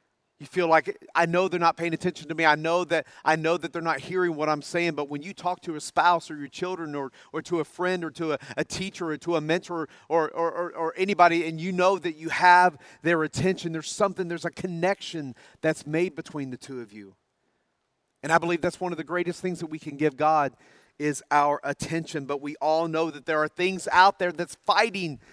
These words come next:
constantly for our attention, isn't there? We get distracted. We're self-centered by nature. We're s-, we're self-centered by culture. And we know neither one of those are healthy.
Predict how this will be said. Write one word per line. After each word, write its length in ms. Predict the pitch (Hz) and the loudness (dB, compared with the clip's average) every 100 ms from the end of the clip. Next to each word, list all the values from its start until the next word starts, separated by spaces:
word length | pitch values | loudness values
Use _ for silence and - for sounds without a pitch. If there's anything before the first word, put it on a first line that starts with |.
| _ | _
constantly 680 | - 214 240 - 202 160 160 | 0 2 2 0 -8 -4 -6
for 200 | - 151 | -4 0
our 220 | 147 139 | 2 2
attention, 480 | 131 - 131 - 120 | 2 -6 -8 -10 -8
isn't 300 | 139 143 131 | -8 -8 -14
there? 240 | 101 90 _ _ _ _ _ _ _ _ _ | -14 -14 _ _ _ _ _ _ _ _ _
We 100 | 156 | -10
get 180 | 147 180 | -2 -2
distracted. 640 | 170 - 190 214 - 160 120 _ _ _ _ _ _ _ _ _ _ _ _ _ | -2 2 8 6 6 -10 -10 _ _ _ _ _ _ _ _ _ _ _ _ _
We're 140 | 156 190 | 0 0
self-centered 800 | - - 214 220 - 220 226 190 | 0 2 4 2 0 2 2 6
by 140 | 175 | 6
nature. 380 | 170 190 240 - | 6 2 0 -4
We're 120 | 165 | -6
s-, 260 | 175 - - | -6 -10 -12
we're 200 | 208 185 | -8 -6
self-centered 500 | - 190 - 226 208 | 0 0 0 -2 4
by 200 | 165 165 - - | 6 6 2 -18
culture. 680 | - 185 208 226 - 151 110 _ _ _ _ _ | -16 -6 -2 -2 -4 -10 -10 _ _ _ _ _
And 100 | 170 | -2
we 100 | 196 | 0
know 160 | 196 208 | 2 0
neither 400 | 190 214 247 233 | 0 -2 0 -2
one 220 | 214 233 | 2 2
of 80 | 226 | 2
those 280 | 196 185 - - | 0 -2 -4 -2
are 260 | 180 170 _ | 0 0 _
healthy. 640 | - 190 220 - 160 101 | -2 0 0 -4 -10 -10